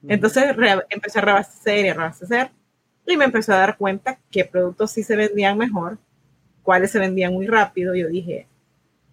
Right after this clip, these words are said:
Speaker 2: "Aquí me quedo". O sea, yo dije, Bueno, ok, me gusta mucho esta categoría de groceries, la encuentro fácilmente, siento que ya, ya había como logrado identificar, ¿verdad? Los productos,
Speaker 1: Claro.
Speaker 2: y se me empezó a hacer más fácil, porque iba con mis hijas,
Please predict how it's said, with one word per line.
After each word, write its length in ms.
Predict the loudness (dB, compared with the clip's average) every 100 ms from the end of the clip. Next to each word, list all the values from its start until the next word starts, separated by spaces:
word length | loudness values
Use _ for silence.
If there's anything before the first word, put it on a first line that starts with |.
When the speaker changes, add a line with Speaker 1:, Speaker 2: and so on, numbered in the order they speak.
| _
Speaker 2:
"Aquí 280 | -6 -2 -2
me 160 | 0 2
quedo". 260 | 2 2
O 20 | 2
sea, 120 | 0
yo 80 | 2
dije, 280 | 0 -2 0
Bueno, 260 | 0 0
ok, 80 | -2 -2
me 100 | 0
gusta 220 | -4 -4 -6
mucho 200 | -6 -6
esta 160 | -6
categoría 540 | -4 -2 0 2 2 2
de 80 | 2
groceries, 580 | 2 0 -2 -4 -8 _ _ _ _ _ _ _ -2
la 80 | -2
encuentro 400 | 2 0 0 -2
fácilmente, 880 | -2 0 2 2 0 0 -2 0
siento 340 | -2 -2 -2 0
que 160 | 0
ya, 220 | 2 0 0
ya 140 | 0
había 220 | 2 4 2 2
como 180 | 2
logrado 360 | 4 4 4 2
identificar, 720 | -2 -4 -8 -4 0 0 -2
¿verdad? 260 | -12 -10 -10
Los 100 | -6
productos, 680 | 0 2 0 -2 -8 -8 _ _
Speaker 1:
Claro. 280 | -14 -14 -6
Speaker 2:
y 80 | 0
se 140 | 0
me 120 | 2 0
empezó 240 | -2 -4
a 20 | -4
hacer 180 | -2
más 160 | -2 0
fácil, 340 | 0 0 -2 -2
porque 220 | -2 0
iba 220 | 0 0
con 180 | 0 -4
mis 140 | -2 -2
hijas, 800 | 0 0 2 2 2 -2 -6